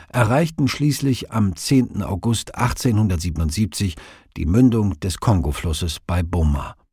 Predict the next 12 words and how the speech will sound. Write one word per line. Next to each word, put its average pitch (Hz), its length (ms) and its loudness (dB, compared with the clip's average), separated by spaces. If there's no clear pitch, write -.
Damit 135 380 4
bewies 104 400 0
Stanley, 151 480 4
dass - 140 -4
der 85 120 -2
Kongo 127 680 2
in 104 220 0
drei 135 320 4
Abschnitten 98 640 -2
von 101 180 0
der 101 160 0
Küste 143 520 2